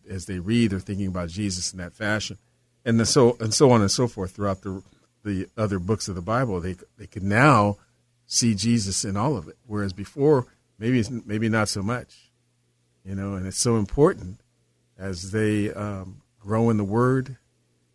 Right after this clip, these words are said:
that they have these opportunities to study the Word in that light. You know, one of the things <clears throat> I really appreciated, um, when you and I first met some thirty years ago,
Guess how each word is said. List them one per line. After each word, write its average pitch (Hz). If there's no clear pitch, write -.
that 95
they 104
have 98
these 95
opportunities 117
to -
study 117
the 107
Word 110
in 107
that 107
light. 92
You 104
know, 101
one 107
of 127
the 104
things 107
<clears throat> -
I 135
really 113
appreciated, 101
um, 92
when 104
you 135
and 120
I 120
first 110
met 104
some 98
thirty 113
years 117
ago, 92